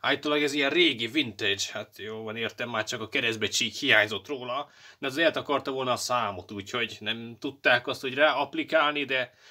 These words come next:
hát mindegy, a gesztust azt mindenképpen értékeljük. Xavier Rhodes a leginkább motivált, így a nagy elődöknek a mezébe tud játszani,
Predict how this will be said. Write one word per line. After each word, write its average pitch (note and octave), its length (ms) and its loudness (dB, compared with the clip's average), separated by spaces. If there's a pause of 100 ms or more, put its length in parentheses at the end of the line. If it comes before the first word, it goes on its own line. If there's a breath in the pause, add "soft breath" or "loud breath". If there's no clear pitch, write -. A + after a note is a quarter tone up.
hát E3+ 120 4
mindegy, A#2 360 0
a C#3 40 -2
gesztust A#2+ 460 0
azt A2+ 100 -8
mindenképpen G2+ 580 -6
értékeljük. G2+ 760 -4 (360 loud breath)
Xavier D#3 540 6
Rhodes D3+ 260 2
a C3+ 80 2
leginkább B2 480 2
motivált, A2 520 0
így A#2 100 -6
a - 20 -2
nagy C3 220 0
elődöknek A#2 680 -2
a A2 220 0 (1000)
mezébe A#2 640 -4
tud C3+ 200 -4
játszani, D3 680 2